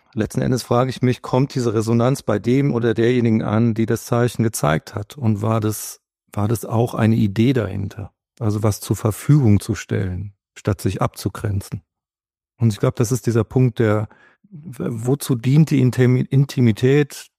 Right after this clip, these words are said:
des, des Bekundens von, des eigenen Glaubens? Ist es eine Einladung, äh, den Kopf groß und aufzumachen? Oder ist es eine, eine Standortbestimmung, beziehungsweise, äh,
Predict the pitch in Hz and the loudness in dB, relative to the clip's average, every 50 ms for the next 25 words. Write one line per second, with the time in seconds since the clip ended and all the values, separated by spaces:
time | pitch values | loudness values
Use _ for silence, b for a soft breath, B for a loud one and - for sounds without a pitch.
0 | _ - 127 113 101 - - - 123 110 - - _ - 110 - - - 143 147 | _ -4 -2 -2 -2 -4 -8 -4 -4 -4 -4 -6 _ -14 -14 -10 -4 -2 0 2
1 | 139 135 131 120 - - - 117 110 110 110 104 - 127 - - - 120 113 117 | 2 2 0 -2 -4 -4 -4 -4 -2 -2 -4 -4 -4 -8 -10 -8 -6 -4 -2 0
2 | 117 117 110 107 110 117 113 120 131 143 139 131 - - 117 - - 110 - - | 0 0 0 0 -2 -2 0 2 0 0 0 -2 -2 -4 -6 -8 -8 -8 -4 -4
3 | 131 120 127 123 139 160 165 156 151 156 160 160 165 170 185 220 - _ _ _ | -2 0 0 2 2 4 4 4 4 2 2 2 2 2 2 0 0 _ _ _
4 | _ - 120 120 117 117 120 117 123 113 - - 120 - - - - 123 123 127 | _ -6 -4 -2 -2 0 -2 -2 -2 -2 -2 -4 -4 -6 -6 -6 -2 0 0 0
5 | - - 131 120 123 117 123 147 - - - 165 156 160 185 175 - - 226 - | -2 -2 -4 -2 0 0 -2 -2 -4 -2 0 2 2 2 2 0 0 -2 -2 -2
6 | _ _ _ _ _ _ _ _ _ _ _ _ _ _ _ _ _ _ _ _ | _ _ _ _ _ _ _ _ _ _ _ _ _ _ _ _ _ _ _ _
7 | _ _ _ _ _ _ - - 117 120 127 127 123 107 113 117 - - 123 117 | _ _ _ _ _ _ -4 -2 0 0 2 0 0 0 -2 -2 -2 0 2 2
8 | 120 120 117 120 113 110 104 - - 120 123 143 147 147 143 139 - 151 135 - | 4 2 2 2 0 0 -2 -2 0 0 0 2 2 0 0 0 -2 -4 -4 -2
9 | - 139 139 139 139 139 139 135 123 131 123 - - 127 123 123 113 117 117 117 | 0 0 2 2 2 2 2 0 0 -2 -2 -2 0 0 0 0 2 0 2 2
10 | 120 113 113 117 117 117 123 123 120 113 117 113 110 110 110 104 - | 0 0 -2 -4 -2 -2 -4 -4 -4 -4 -2 -2 -2 -2 -4 -6 -8